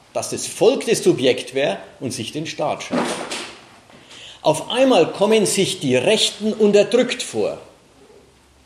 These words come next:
Die ganze politische Herrschaft, die, die, die, die kapitalistische Gesellschaft braucht,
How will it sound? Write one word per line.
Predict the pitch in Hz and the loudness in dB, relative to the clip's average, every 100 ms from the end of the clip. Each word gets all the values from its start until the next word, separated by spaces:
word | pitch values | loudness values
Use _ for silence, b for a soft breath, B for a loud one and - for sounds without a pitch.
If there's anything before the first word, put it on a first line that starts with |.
| _ _ _ _ _ _ _ 190 | _ _ _ _ _ _ _ -8
Die | 190 | 0
ganze | 247 269 262 | 0 2 0
politische | - 226 247 240 190 190 | 2 2 2 0 2 2
Herrschaft, | 226 233 185 - - - 185 | 2 2 2 0 -8 -10 -6
die, | |
die, | 170 170 151 | 0 0 0
die, | 190 | -2
die | 175 | -2
kapitalistische | 185 165 160 180 214 190 165 | 0 2 4 4 2 -2 -2
Gesellschaft | - 226 208 180 - | 2 2 2 -2 -4
braucht, | - 110 95 - - | 0 0 0 -4 -16